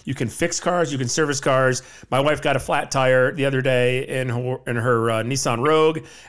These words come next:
and, uh, I haven't gotten it fixed yet, but, like, I can go somewhere and get it fixed. Like, well, what happens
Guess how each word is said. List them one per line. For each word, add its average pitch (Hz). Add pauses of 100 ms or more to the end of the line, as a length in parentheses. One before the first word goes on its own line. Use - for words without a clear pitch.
and, 120
uh, 113
I 120
haven't 143
gotten 131
it 120
fixed -
yet, 143
but, 139
like, 135
I 151
can 135
go 147
somewhere 143
and 131
get 131
it 123
fixed. 156
Like, 185
well, 175
what 240
happens 240